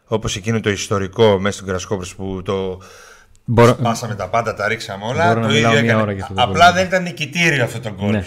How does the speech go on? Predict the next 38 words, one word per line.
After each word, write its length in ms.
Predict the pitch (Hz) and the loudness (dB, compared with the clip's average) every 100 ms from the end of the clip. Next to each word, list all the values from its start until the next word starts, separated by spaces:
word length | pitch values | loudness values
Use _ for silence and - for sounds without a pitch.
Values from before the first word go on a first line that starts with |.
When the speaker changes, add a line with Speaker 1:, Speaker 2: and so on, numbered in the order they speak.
| - | -4
Speaker 1:
Ήθελες 380 | 139 170 185 127 | -2 2 2 4
άλλο 240 | 180 175 | 4 8
ένα. 380 | 160 147 107 92 - - - | 8 8 4 -4 -8 -20 -14
Speaker 2:
Ναι. 120 | 92 92 | -8 -8
Speaker 1:
Που, 80 | - - - | -8 -14 -12
που, 340 | 156 - - - _ - - - _ | -12 -12 -20 -20 _ -20 -20 -20 _
που 220 | 170 170 165 | -6 -4 -2
στις 180 | - | -2
καθυστερήσεις, 1160 | - 156 147 151 147 156 151 185 190 - - - _ _ | 0 0 0 0 0 0 -2 -2 -2 -6 -12 -18 _ _
στο 200 | - 135 | -4 2
τέλος, 280 | 156 175 143 | 4 4 0
στα 100 | 131 | -4
τελευταία 340 | 139 135 180 | -4 -2 -2
λεπτά 420 | 180 180 170 165 - 156 | 0 0 -2 -2 -8 -20
που, 100 | 165 | -20
του 140 | 151 160 | -4 -4
ενενήντα 320 | 156 165 156 | -2 -4 -6
και 80 | 135 | -6
στα 180 | 139 131 | -6 -6
πρώτα 200 | 160 165 | -4 -4
λεπτά 140 | 160 | -4
των 80 | 160 | -4
καθυστερήσεων, 640 | 147 127 151 170 190 190 - - - _ _ _ - | -6 -4 -4 -2 -4 -4 -10 -20 -20 _ _ _ -10
ο 140 | 135 | -10
παοκ 340 | 131 180 190 | 2 4 4
δεν 340 | 156 143 208 202 | 2 -4 -2 0
μπορεί 380 | 190 175 143 123 | 2 4 4 2
να 540 | 107 101 92 87 85 | 0 0 -2 -4 -6
μπει 140 | 98 | -6
στην 160 | 104 123 | -6 -4
περιοχή 420 | 117 104 - 139 | -2 -2 -4 -4
και 100 | 170 | -2
έχουν 180 | 170 190 | -4 -4
οι 60 | 175 | -4
Σκοτσέζοι 520 | - 156 196 160 131 | -6 -2 -2 -2 -4
κόρνερ, 600 | 117 123 131 143 151 - - - - - | 0 2 2 2 0 -2 -8 -20 -20 -14
επικίνδυνη 580 | 120 117 123 143 143 135 | -12 -10 -6 -4 -4 -4
φάση. 600 | 131 131 135 165 160 | 2 2 2 -6 -10